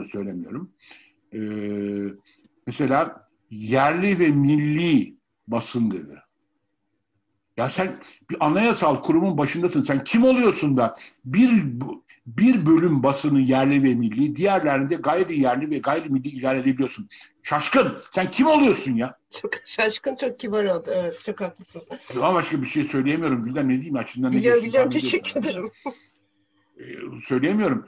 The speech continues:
Speaker 1: Ya böyle bir şey olabilir mi? "Sahipsiz, yerli ve milli basın sahipsiz değildir." dedi. Sen kim oluyorsun da belirli bir basını dolayısıyla yani mefhumu muhalifinden, Latincesi a contrario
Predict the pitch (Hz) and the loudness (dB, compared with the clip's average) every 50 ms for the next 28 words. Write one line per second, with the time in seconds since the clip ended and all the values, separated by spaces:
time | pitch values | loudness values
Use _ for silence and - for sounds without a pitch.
0 | _ _ - 131 127 127 120 147 160 185 214 185 - - 202 185 175 175 175 180 | _ _ -2 -2 -2 0 2 2 2 2 0 -2 -4 -2 0 2 2 2 2 0
1 | 196 226 214 190 160 - - 143 160 180 190 185 - - 208 220 185 151 143 156 | 0 0 0 0 0 0 0 0 2 2 2 0 -2 -4 -6 -6 -2 0 0 2
2 | 156 165 185 220 220 208 196 175 170 170 165 175 196 196 170 170 160 - 202 202 | 2 0 0 0 0 0 0 0 -2 -4 -4 -4 -4 -2 -2 -2 -4 -4 -8 -10
3 | - - 156 156 156 160 156 - - 196 185 151 135 139 165 170 170 151 127 113 | -4 -2 0 0 0 -2 -4 -8 -10 -10 -10 -8 -6 -4 -4 -4 -4 -4 -4 -4
4 | 98 98 101 - - - _ _ - - - - _ _ _ - - 208 220 214 | -4 -6 -8 -12 -14 -18 _ _ -20 -20 -20 -20 _ _ _ -8 -4 -2 0 0
5 | 208 - - - 233 247 262 262 254 262 262 226 - - 180 170 151 147 135 131 | -2 -2 -2 0 2 4 4 4 4 4 2 2 0 -2 -4 -4 -2 -2 0 2
6 | 143 151 160 165 170 196 180 - _ _ - 170 160 135 139 135 135 - 139 135 | 2 2 2 0 -2 -6 -8 -10 _ _ -12 -10 -6 -4 -4 -4 -4 -4 -4 -4
7 | 147 151 147 147 143 147 151 151 143 139 - - 160 139 120 120 135 - - _ | -4 -2 -2 0 0 2 2 2 0 0 -2 -6 -6 -4 -2 -4 -4 -6 -8 _
8 | - - - - _ _ _ - 123 123 120 120 110 - - _ - 107 123 143 | -20 -20 -20 -20 _ _ _ -4 -2 -2 -2 -4 -6 -8 -14 _ -10 -4 -2 0
9 | 151 160 147 - 185 214 202 180 175 165 156 151 151 147 147 151 147 147 147 143 | 0 0 0 0 0 0 0 0 0 0 2 2 4 4 4 2 2 0 0 -2
10 | 147 143 147 131 113 - _ _ _ _ _ _ _ _ _ _ _ _ _ - | -2 0 0 -2 -4 -6 _ _ _ _ _ _ _ _ _ _ _ _ _ -10
11 | 131 131 131 - 151 147 139 135 - - - - 208 208 208 - 156 170 156 - | -10 -8 -6 -4 -2 -2 -2 -2 -2 -4 -2 0 0 0 0 -2 -2 -4 -2 -2
12 | 151 160 175 180 160 147 143 151 208 208 196 - | 0 0 2 2 2 2 2 2 0 0 -4 -8